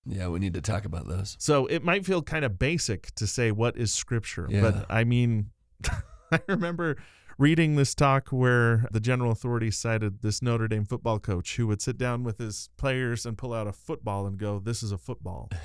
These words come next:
Speaker 2: You know,
Speaker 1: Yeah.
Speaker 2: it's round in the middle, it's
Speaker 1: <laughs>
Speaker 2: elongated at the end, and he would start there.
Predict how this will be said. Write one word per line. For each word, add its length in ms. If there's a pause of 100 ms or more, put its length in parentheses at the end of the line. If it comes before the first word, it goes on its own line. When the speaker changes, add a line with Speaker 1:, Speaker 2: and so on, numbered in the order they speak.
Speaker 2:
You 120
know, 60
Speaker 1:
Yeah. 20
Speaker 2:
it's 140
round 280
in 80
the 60
middle, 260
it's 420
Speaker 1:
<laughs> 60
Speaker 2:
elongated 640
at 100
the 180
end, 440 (200)
and 100
he 60
would 140
start 380
there. 380